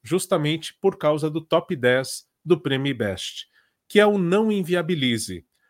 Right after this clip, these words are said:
Nós falamos de uma das sessões do Não Inviabilize, que ficou no top dez,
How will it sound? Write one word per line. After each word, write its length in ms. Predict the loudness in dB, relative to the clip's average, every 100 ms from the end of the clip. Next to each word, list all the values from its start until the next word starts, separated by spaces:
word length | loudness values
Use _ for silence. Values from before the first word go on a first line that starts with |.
| _
Nós 200 | -4 0
falamos 460 | 2 2 2 -2 -2
de 100 | -2
uma 160 | 0 0
das 160 | 0
sessões 640 | -2 -4 -2 -2 -2 -4
do 140 | -4 -2
Não 160 | -2
Inviabilize, 720 | -2 -2 -4 -4 -2 -2 -2 -6
que 120 | -10
ficou 360 | -12 -2 0
no 100 | 0
top 260 | -2 -4 -4
dez, 440 | -2 0 0 -4